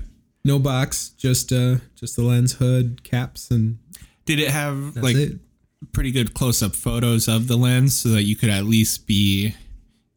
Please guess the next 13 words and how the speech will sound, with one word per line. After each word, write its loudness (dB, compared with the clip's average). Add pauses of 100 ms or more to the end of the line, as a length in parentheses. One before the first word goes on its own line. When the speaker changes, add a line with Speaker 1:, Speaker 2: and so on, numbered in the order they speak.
Speaker 2:
you 2
know, 0
looking -2
at 0
it, -6 (120)
obviously -6 (1000)
photographers -4
know 0
how -2
to -2
hide -2
shit, -6
so. 0